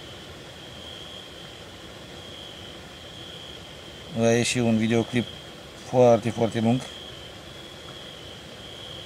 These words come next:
Și nu e bine. Am și internetul care merge prost. Se încarcă foarte greu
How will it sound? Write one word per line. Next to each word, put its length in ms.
Și 80
nu 100
e 160
bine. 320
Am 200
și 420
internetul 480
care 180
merge 280
prost. 320
Se 140
încarcă 540
foarte 340
greu 340